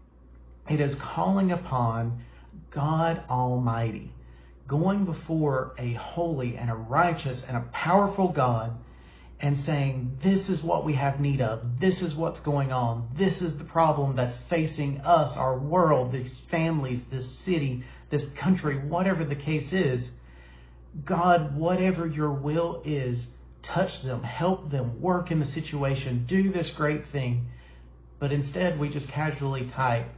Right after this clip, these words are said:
on the computer, "Thoughts and prayers," and we just let it go.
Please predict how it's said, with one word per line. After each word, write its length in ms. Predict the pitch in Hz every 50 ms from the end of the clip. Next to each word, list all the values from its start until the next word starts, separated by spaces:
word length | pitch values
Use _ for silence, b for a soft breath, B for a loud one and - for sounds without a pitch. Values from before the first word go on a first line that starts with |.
| - -
on 180 | - 127 127 127
the 60 | 131
computer, 640 | 120 - 139 120 - 127 123 120 117 113 117 117 - - B B B B B B - - - - - - -
"Thoughts 260 | 151 147 147 - -
and 100 | 156 147
prayers," 380 | - 147 143 143 135 123 123 - - - - - - - -
and 160 | 147 139 139
we 100 | 139 143
just 220 | 139 147 143 - -
let 160 | 135 135 131
it 120 | 123 113 -
go. 220 | 123 107 - -